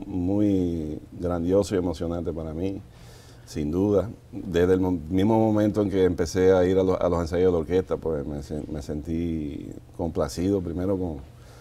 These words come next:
los mismos compañeros músicos se sentían tan, tan contentos de, de, de ensayar esa obra,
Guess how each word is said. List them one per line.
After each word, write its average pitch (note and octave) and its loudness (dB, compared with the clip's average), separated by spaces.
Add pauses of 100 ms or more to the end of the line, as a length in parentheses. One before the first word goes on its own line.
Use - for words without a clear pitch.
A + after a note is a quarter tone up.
(240)
los D#2+ -6
mismos F2+ 0
compañeros F#2+ 4
músicos E2+ -2
se E2 -10
sentían E2 -4
tan, E2 -2
tan E2 -6
contentos E2+ -4
de, D2+ -2
de, D#2 -4
de D#2+ -10
ensayar D#2+ -4
esa F2 -4
obra, F#2 4